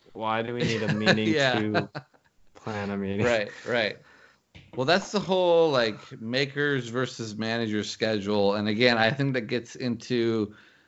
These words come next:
Speaker 2: I feel like you're way more likely to have managers who were not programmers if you start getting to that point. Maybe that's not entirely true,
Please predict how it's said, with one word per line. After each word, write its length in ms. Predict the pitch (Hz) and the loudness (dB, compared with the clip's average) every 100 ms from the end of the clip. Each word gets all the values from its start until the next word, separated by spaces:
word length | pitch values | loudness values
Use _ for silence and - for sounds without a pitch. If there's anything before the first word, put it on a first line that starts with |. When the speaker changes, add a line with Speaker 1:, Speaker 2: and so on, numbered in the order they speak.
| _ _ _ _ - - - | _ _ _ _ -20 -8 -4
Speaker 2:
I 160 | 127 123 | 0 0
feel 160 | - 156 | 6 6
like 160 | 139 | 8
you're 120 | 120 | 4
way 240 | 110 123 135 | 4 6 6
more 200 | 135 123 | 8 6
likely 460 | 113 113 - 113 98 | 6 2 0 -4 -2
to 120 | 104 | -4
have 540 | 98 104 101 95 98 - _ _ _ _ _ - | 0 2 2 0 -6 -16 _ _ _ _ _ -10
managers 560 | 101 110 110 104 104 - | -4 0 0 -2 -4 -4
who 80 | 110 | -2
were 140 | 98 | 0
not 400 | 98 104 110 - | 2 4 2 0
programmers 640 | - 107 104 95 92 92 131 | 0 2 4 2 0 -6 -8
if 120 | - | -8
you 60 | |
start 300 | 92 101 95 | -4 -4 -2
getting 240 | - 101 101 | -2 0 -2
to 120 | 101 | -4
that 200 | 90 85 | -6 -8
point. 300 | - 92 82 - | -6 -4 -4 0
Maybe 280 | 120 147 143 | 4 6 8
that's 240 | 139 139 | 8 6
not 160 | 131 113 | 2 2
entirely 440 | 120 120 117 113 | 2 4 6 4
true, 560 | - 117 113 110 113 | 0 0 2 2 -2